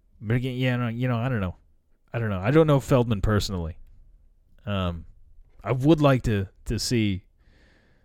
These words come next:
Friday the Thirteenth Part Four, like, sequel, like, with, uh, Jar-, Tommy Jarvis in it. I don't know if For-, Feldman would be the guy to be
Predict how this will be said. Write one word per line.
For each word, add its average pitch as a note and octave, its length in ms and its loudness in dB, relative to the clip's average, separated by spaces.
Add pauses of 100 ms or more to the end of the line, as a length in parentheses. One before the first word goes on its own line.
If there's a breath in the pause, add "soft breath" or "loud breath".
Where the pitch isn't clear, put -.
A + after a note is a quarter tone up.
Friday G#2 260 -4
the F2 60 -6
Thirteenth G#2+ 340 -6
Part G2+ 180 0
Four, G#2+ 500 0
like, F#2+ 320 -4
sequel, A2 640 0
like, F2 100 -4
with, F#2 280 -2
uh, F2+ 260 -2 (200)
Jar-, A2 400 -2
Tommy G#2+ 240 0
Jarvis G2 380 -2
in F#2 100 -4
it. - 40 -6
I G2 40 -2
don't C#3 140 -2
know C3 160 4
if A#2+ 180 0
For-, B2+ 260 0
Feldman A#2 480 2
would F#2+ 140 0
be G2 120 0
the F#2 100 0
guy F#2 360 -2
to - 120 -6
be F#2 180 -2